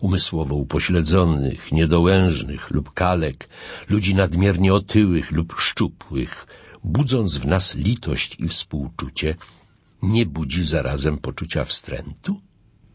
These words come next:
Kilkanaście lat później, jako doradca rządu do spraw zdrowia publicznego, Janiszewski, na łamach lekarza wojskowego,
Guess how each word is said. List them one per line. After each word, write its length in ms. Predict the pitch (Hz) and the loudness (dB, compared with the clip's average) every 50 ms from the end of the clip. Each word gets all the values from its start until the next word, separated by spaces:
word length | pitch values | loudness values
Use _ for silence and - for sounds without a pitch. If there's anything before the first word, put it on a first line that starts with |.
| _ - - - | _ -20 -18 -6
Kilkanaście 540 | - 92 - - - 73 71 - - - 67 | -4 -4 -4 -4 -4 -4 -4 -6 -6 -8 -8
lat 180 | 69 71 - - | -10 -10 -12 -8
później, 580 | - 76 67 62 57 - - - - 73 - _ - - - - - - - - - - - - - - - - - - - - | -6 -6 -6 -6 -8 -10 -12 -12 -12 -14 -18 _ -20 -20 -18 -16 -16 -14 -12 -12 -12 -10 -12 -12 -14 -16 -20 -20 -20 -20 -8 -6
jako 180 | - - - 92 | -4 -2 -2 0
doradca 580 | 87 92 101 107 101 - - - - 95 78 | 0 2 0 0 -2 -4 -8 -6 -4 -2 -2
rządu 380 | 73 82 98 101 95 85 87 73 | 0 2 2 2 2 2 0 0
do 100 | 65 69 | 0 -2
spraw 360 | - - - 87 82 85 - | -4 -2 -2 -2 -2 -2 -2
zdrowia 500 | 92 87 78 71 - 87 85 76 78 71 | -2 -2 -2 0 0 0 0 0 0 -4
publicznego, 720 | - 80 69 69 71 80 - - 92 90 85 78 82 73 - - _ _ _ _ _ _ - | -2 -4 -4 -4 -4 -4 -4 0 0 0 2 2 0 0 -2 -6 _ _ _ _ _ _ -6
Janiszewski, 880 | - 82 95 87 82 - 110 101 95 - - - - - 123 120 113 113 - _ - - | -2 -2 -2 0 -2 -2 -2 -2 -2 -2 -6 -6 -8 -8 -6 -6 -6 -6 -8 _ -12 -10
na 120 | - - | -8 -6
łamach 360 | 53 55 55 - - - - | -6 -6 -6 -6 -6 -8 -8
lekarza 420 | - - - - - 73 73 64 53 | -8 -8 -6 -6 -6 -6 -4 -4 -4
wojskowego, 640 | 53 60 65 - - - 69 73 92 87 87 85 | -4 -4 -4 -4 -6 -6 -4 -2 -2 0 0 -2